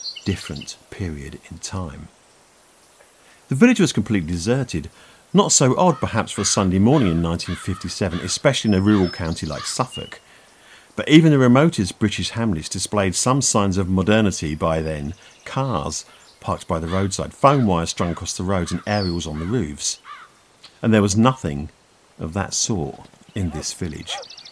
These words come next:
In fact, the houses on the high street all looked ancient. They were ragged, hand-built, timber-framed, almost medieval in appearance.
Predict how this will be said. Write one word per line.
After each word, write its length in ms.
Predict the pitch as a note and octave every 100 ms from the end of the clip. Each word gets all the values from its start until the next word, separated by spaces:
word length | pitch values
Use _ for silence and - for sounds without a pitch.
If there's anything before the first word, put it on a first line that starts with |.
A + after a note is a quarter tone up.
| - - - - - -
In 160 | F#2 F2
fact, 640 | - C3+ E2 - - - - - - -
the 60 | -
houses 480 | - D#3 E3 A#2+ G#2
on 120 | F#2
the 80 | F2
high 220 | A#2 G2
street 280 | - F2 -
all 140 | A#2
looked 220 | F#2 - -
ancient. 640 | A2+ - - C#2+ C#2+ - - - - - - - -
They 100 | G2+
were 120 | F#2 F#2+
ragged, 460 | A#2 A#2 E2 D2+ - -
hand-built, 720 | C3 A#2 F#2+ - G#2 C#2+ -
timber-framed, 680 | - C3+ F2+ - B2 E2+ D#2
almost 420 | D3+ C3 A2+ G2 -
medieval 460 | F#2+ B2+ A#2 D2
in 140 | D2+ D#2+
appearance. 760 | - A#2+ G2 - - -